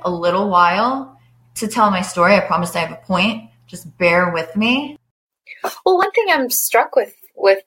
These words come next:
Speaker 2: you know, listening to you, Bernadette, is really being an advocate for yourself and letting others know what it is you need, specifically as it relates to these invisible symptoms of M S, which we know are so incredibly common living with this disease and are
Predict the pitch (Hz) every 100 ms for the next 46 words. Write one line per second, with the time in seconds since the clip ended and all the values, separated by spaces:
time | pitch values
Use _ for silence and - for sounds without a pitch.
0 | - 196 175 185 - 202 190 - 185 180
1 | 185 196 180 175 175 175 - - - 196
2 | 202 196 190 175 170 170 - 180 - -
3 | - 160 175 - - - - - 190 185
4 | 180 180 185 185 180 175 170 - 185 175
5 | 170 165 160 185 185 180 180 175 160 165
6 | 170 - - 202 - 208 226 226 196 -
7 | 180 180 180 175 170 - - - - 185
8 | 175 175 180 175 165 196 202 202 170 -
9 | 233 320 285 202 185 269 - - - _
10 | _ _ _ - 240 240 220 208 202 196
11 | - - 226 220 226 220 208 202 185 180
12 | 175 170 180 180 180 180 175 175 170 -
13 | 170 180 180 196 196 180 165 170